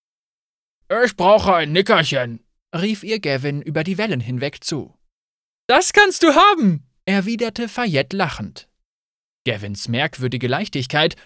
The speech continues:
bereitete Fayette stets Freude. Es war gut, auf dieser Insel zumindest einen fröhlichen Freund zu haben.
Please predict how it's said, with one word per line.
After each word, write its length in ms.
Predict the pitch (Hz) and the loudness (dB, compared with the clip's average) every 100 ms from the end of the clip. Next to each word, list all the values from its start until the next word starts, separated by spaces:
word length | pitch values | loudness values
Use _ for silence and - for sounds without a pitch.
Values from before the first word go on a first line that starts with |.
| - | -6
bereitete 560 | 190 190 220 247 240 | -4 -4 -6 -8 -8
Fayette 440 | 226 226 170 135 - | -6 -4 -4 -4 -6
stets 380 | - 123 123 - | -4 -4 -4 -8
Freude. 460 | 175 156 101 - _ _ _ - | -6 -6 -6 -14 _ _ _ -10
Es 220 | 113 - | -8 -8
war 160 | 104 | -8
gut, 280 | 104 185 214 | -4 -2 -2
auf 160 | 123 123 | -4 -4
dieser 300 | 139 131 131 | -4 -2 -2
Insel 360 | 151 151 151 | -2 -2 -2
zumindest 500 | 147 202 214 208 202 | 0 -2 0 -2 -2
einen 340 | - 240 208 131 | -2 0 0 -2
fröhlichen 500 | 131 147 143 143 185 | -4 -4 -2 -4 -8
Freund 300 | - 214 127 | -4 -6 -6
zu 160 | 120 | -8
haben. 380 | 110 104 101 - | -6 -8 -12 -16